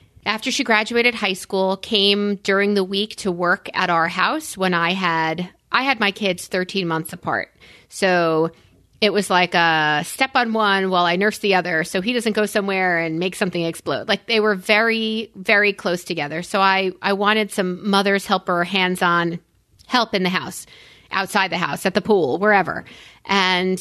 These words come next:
this young woman came, interviewed at our home with her mom. It was so cute. And she, she stayed with us for nine months. She'd come during the week, leave on the weekends. And she has made it clear to me that being with my family helped her.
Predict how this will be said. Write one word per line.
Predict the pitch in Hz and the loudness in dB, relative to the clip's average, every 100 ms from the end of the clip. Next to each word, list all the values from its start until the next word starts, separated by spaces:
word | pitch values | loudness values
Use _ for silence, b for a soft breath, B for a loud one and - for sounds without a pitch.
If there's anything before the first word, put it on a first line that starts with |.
| - | 0
this | 208 196 - - | -2 -2 -10 -16
young | - 202 202 220 208 | -10 2 2 4 2
woman | 190 175 175 214 | 2 0 -2 -4
came, | 226 202 175 170 190 226 | -4 -2 0 2 0 -2
interviewed | 185 185 196 190 190 | -2 2 0 2 2
at | 202 | 4
our | 185 196 | 4 4
home | 220 180 180 202 269 B B | 2 2 2 0 -2 B B
with | 214 220 | -8 0
her | 208 | 0
mom. | 170 156 156 185 | 2 2 4 2
It | 175 | -4
was | 196 | -6
so | 202 185 | -4 -4
cute. | - 151 170 B B B | -2 -4 -4 B B B
And | 214 220 | -2 0
she, | - 254 - | -2 -2 -2
she | - - 254 | -6 -2 -2
stayed | - 339 453 | 0 0 2
with | 320 180 | 2 2
us | 170 185 | 0 0
for | - 196 190 180 180 170 - | -6 -2 2 2 2 0 -8
nine | 185 190 202 | 0 2 2
months. | 202 220 320 - - | 2 0 0 -8 -14
She'd | - 196 | -8 -8
come | - 196 196 | -4 -2 -2
during | 190 196 190 | 0 0 0
the | 190 | -2
week, | 220 277 277 - | 2 2 0 -6
leave | 180 175 | -4 -2
on | 175 | -2
the | 175 | -2
weekends. | 208 247 254 247 240 240 - _ _ - - _ _ 233 | -2 -2 -4 -4 -4 -10 -20 _ _ -20 -20 _ _ 0
And | 196 196 196 | 2 2 0
she | 185 - 262 269 | -4 -2 0 0
has | 277 | 0
made | 240 220 | 0 2
it | 214 - | 2 -2
clear | 202 180 196 | -2 0 -2
to | - | -2
me | 196 165 160 185 B B B B | -4 -2 -4 -6 B B B B
that | 190 185 | -6 -2
being | 214 240 | 2 2
with | 240 233 | 2 2
my | 220 214 | 2 2
family | 196 185 170 170 170 | 2 2 0 -2 -2
helped | 190 202 - | 0 -2 0
her. | 226 202 | -2 -2